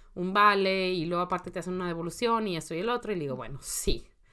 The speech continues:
Estados Unidos tiene una recaudación muy distinta a México, pero no te iba a poner en comparación países cuyos programas han fracasado".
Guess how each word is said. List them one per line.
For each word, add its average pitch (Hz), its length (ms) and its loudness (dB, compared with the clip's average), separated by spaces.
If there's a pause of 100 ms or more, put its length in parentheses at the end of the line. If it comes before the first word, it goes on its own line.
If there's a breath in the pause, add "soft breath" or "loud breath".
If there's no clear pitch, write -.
(320 soft breath)
Estados 175 320 -4
Unidos 220 340 0
tiene 165 160 0
una 180 140 0
recaudación 165 500 -2
muy 254 140 0
distinta 220 500 0
a 160 140 -4
México, 202 480 -4
pero 196 240 6
no 220 140 0
te 262 80 -4
iba 254 80 2
a 254 40 -10
poner 226 220 2
en 233 80 -2
comparación 196 680 2 (300 loud breath)
países 202 440 2
cuyos 202 300 -2
programas 196 380 -2
han 214 120 -2
fracasado". 214 840 4